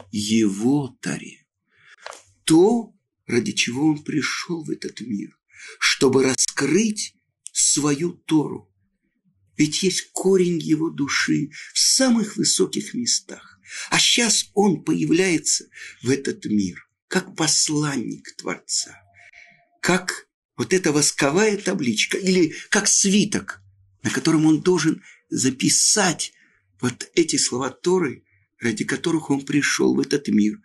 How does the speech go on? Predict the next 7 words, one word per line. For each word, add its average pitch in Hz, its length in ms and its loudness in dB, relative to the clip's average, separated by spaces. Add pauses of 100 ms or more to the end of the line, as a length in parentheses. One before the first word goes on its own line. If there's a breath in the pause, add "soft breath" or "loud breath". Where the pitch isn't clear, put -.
(180 soft breath)
чтобы 104 360 0
их - 120 -10
открыть. - 540 -12 (400 loud breath)
А 147 60 -2
теперь 202 440 0 (300 loud breath)
подробно 185 680 2 (1000)
остановимся. 123 760 2